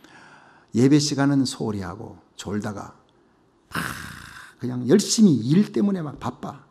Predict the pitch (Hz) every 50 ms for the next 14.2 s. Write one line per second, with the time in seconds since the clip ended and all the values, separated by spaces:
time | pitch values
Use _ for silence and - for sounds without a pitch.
0 | _ 143 123 131 151 147 151 151 147 156 156 147 - - - - - 120 113 104
1 | 113 113 104 - 107 - - - 113 117 131 117 90 - - _ _ _ _ _
2 | _ _ _ _ - - - - - - _ - 131 151 196 202 208 180 - -
3 | 196 185 190 175 170 151 - 120 113 123 131 170 196 226 240 247 254 247 - -
4 | - - - - _ _ _ _ _ _ _ _ _ - 101 113 113 120 139 -
5 | 156 - 82 - - - 90 - - - - - - _ _ _ _ _ _ _
6 | - 123 135 - - - - - _ _ _ - - 233 240 190 135 131 127 139
7 | 170 185 214 226 226 220 233 233 - - - _ _ _ _ _ - - 147 151
8 | 180 185 180 175 - - - - - 170 160 156 - 131 127 - - 185 165 175
9 | 156 139 - 135 143 131 127 - - - - - - - - 147 143 135 135 143
10 | 147 156 92 92 - - 160 - - - _ _ _ _ _ _ _ _ _ _
11 | _ - 135 139 147 135 143 151 151 151 160 156 180 196 208 202 254 247 170 110
12 | 98 - - - - - _ _ _ _ _ _ _ _ _ _ _ _ - -
13 | - 175 190 208 226 240 262 262 269 269 254 269 254 233 151 104 92 87 82 82
14 | - - -